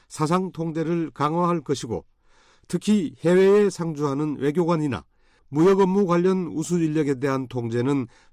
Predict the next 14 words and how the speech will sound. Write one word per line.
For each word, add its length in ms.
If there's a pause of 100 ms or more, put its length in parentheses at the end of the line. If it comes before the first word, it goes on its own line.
더욱 360
심화될 480
것으로 600
진단했습니다. 960 (1300)
한편 340
연구소는 680 (160)
한미 420
동맹에 440
대해서는 580 (320)
견고히 640
유지될 380
것으로 580
예상하면서 720 (560)
다만 420